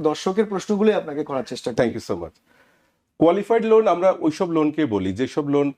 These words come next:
Speaker 2: সে আপনার ডাব্লিউ টু,
Speaker 1: হুম।
Speaker 2: ট্যাক্স ফাইল, এত-, অথবা আপনার পে স্টব, এটা দ্বারা ভেরিফাইড করা হয় যে ইনকামগুলোকে, এইগুলাকে আমরা বলি কোয়ালিফাইড লোন।
Speaker 1: আচ্ছা।
Speaker 2: আর নন কোয়ালিফাইড লোন আমরা ওইসব লোনদেরকে বলি, সে আপনি কোনো কারণে ট্যাক্সে আপনি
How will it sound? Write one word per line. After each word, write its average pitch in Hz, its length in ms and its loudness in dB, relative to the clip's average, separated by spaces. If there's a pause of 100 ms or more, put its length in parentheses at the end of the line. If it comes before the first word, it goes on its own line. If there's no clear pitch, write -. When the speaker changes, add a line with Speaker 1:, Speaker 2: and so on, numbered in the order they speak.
Speaker 2:
সে - 180 -2
আপনার 117 300 0 (280)
ডাব্লিউ 113 340 -2
টু, 120 280 -4 (280)
Speaker 1:
হুম। 147 200 -8 (180)
Speaker 2:
ট্যাক্স 123 300 0
ফাইল, 113 340 0 (300)
এত-, 127 280 -6 (200)
অথবা 127 300 0
আপনার 123 260 -4
পে 123 140 -2
স্টব, 113 260 -6 (120)
এটা 151 200 2
দ্বারা 135 200 -2
ভেরিফাইড 117 520 -2
করা 90 160 -4
হয় 95 120 -6
যে 110 160 -2
ইনকামগুলোকে, 85 800 -6
এইগুলাকে 120 420 -2
আমরা 120 200 -2
বলি 131 280 -4 (380)
কোয়ালিফাইড 107 480 0
লোন। 76 140 -14 (840)
Speaker 1:
আচ্ছা। 147 160 -4
Speaker 2:
আর 101 140 -2 (440)
নন 143 200 4
কোয়ালিফাইড 202 420 0
লোন 202 180 2
আমরা 185 260 0 (100)
ওইসব 202 420 0 (220)
লোনদেরকে 165 460 0
বলি, 117 220 -4
সে 190 240 -2 (680)
আপনি 170 260 0
কোনো 190 280 2
কারণে 170 380 0
ট্যাক্সে 143 440 0
আপনি 135 380 0